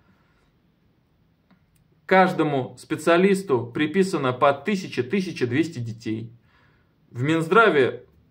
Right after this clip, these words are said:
говорят, что все ставки заняты, больше врачей вам не положено. Ну, короче, картина маслом. Это происходит по всей России. Спасибо родителям Верхней Пышмы, которые хотя бы пытаются, объединившись,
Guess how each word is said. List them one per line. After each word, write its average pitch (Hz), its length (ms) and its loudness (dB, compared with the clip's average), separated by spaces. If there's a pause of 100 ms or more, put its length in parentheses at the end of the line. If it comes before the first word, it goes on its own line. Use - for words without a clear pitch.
(200)
говорят, 156 500 4
что 135 140 -4
все 175 240 0
ставки 160 320 -2
заняты, 151 460 0
больше 156 340 -2
врачей 127 340 0
вам 127 180 -2
не 117 80 -4
положено. 113 600 -4
Ну, 190 120 -2
короче, 135 380 0
картина 170 400 0
маслом. 120 420 -4
Это 196 180 -2
происходит 156 460 -2
по 113 120 -6
всей 151 180 -4
России. 113 500 -6 (300)
Спасибо 170 800 2 (180)
родителям 156 680 0
Верхней 160 320 0
Пышмы, 156 340 -6
которые 185 340 2
хотя 180 220 -2
бы 160 180 -4
пытаются, 123 680 0
объединившись, 131 840 -6